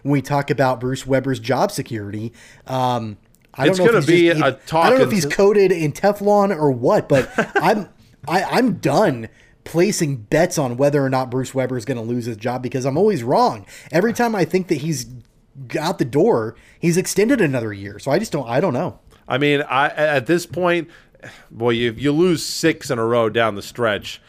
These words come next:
Speaker 2: you know, a-, and you don't have some sort of a miraculous run through the N I T, which that would probably be what would happen. They'd probably lose six straight and then win the N I T championship.
Speaker 1: <laughs> And then
Speaker 2: Would
Speaker 1: he
Speaker 2: be
Speaker 1: gets an extension.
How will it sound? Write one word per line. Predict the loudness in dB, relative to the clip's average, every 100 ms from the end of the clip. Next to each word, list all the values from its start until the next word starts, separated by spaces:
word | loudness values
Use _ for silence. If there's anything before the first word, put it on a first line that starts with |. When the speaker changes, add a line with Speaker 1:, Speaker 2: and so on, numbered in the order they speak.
| -20 _ -20 -6
Speaker 2:
you | -2
know, | 0 -2
a-, | -2 -4
and | -2 -2 -4 -8
you | -2
don't | 2 2 -2 -6
have | -2 0 -2
some | -6 -6
sort | -2 -2
of |
a | -2
miraculous | -2 0 0 -2 -2 -4 -4
run | -6 -6
through | -6
the | -2 -2
N | -2
I | -4
T, | -4 -2 -2 -4 -10 -4
which | -2 2
that | 2
would | 2
probably | 2 0 0
be | 0
what | 0 -2
would | -2
happen. | -2 -2 -2
They'd | -4
probably | 0 2 2
lose | 0 -2
six | -2 -6 -4
straight | -2 0
and | -2
then | -4
win | -4
the | -2 -4 -4
N | -2
I | 0 -2
T | -4 -6
championship. | -4 -2 -2 -4 -6 0
Speaker 1:
<laughs> |
And | 2
then | 4
Speaker 2:
Would |
Speaker 1:
he |
Speaker 2:
be | 4
Speaker 1:
gets | 4
an | 0
extension. | 0 -2 -2 -4 -8